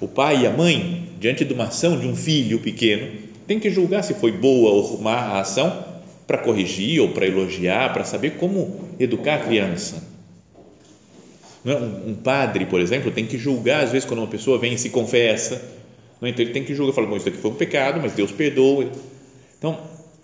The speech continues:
é importante, né? Os superiores, assim, tem que, tem que julgar de vez em quando. Mas que nós queiramos julgar a ação concreta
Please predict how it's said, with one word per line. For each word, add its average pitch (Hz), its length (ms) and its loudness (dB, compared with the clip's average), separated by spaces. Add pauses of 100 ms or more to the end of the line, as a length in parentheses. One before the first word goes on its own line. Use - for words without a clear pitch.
(400)
é 131 80 -4
importante, 151 540 2
né? 101 80 0
Os 92 100 -4
superiores, 95 800 4
assim, 143 160 -6
tem 143 240 -4
que, 147 460 -6 (180)
tem 127 120 -4
que 139 120 -4
julgar 110 340 2
de 87 100 -2
vez 87 200 2
em 87 80 -4
quando. 80 340 -10 (880)
Mas 165 160 -2
que - 120 -6
nós 196 360 -2 (560)
queiramos 156 600 0
julgar 135 600 0
a 147 200 -2
ação 175 420 0
concreta 101 760 0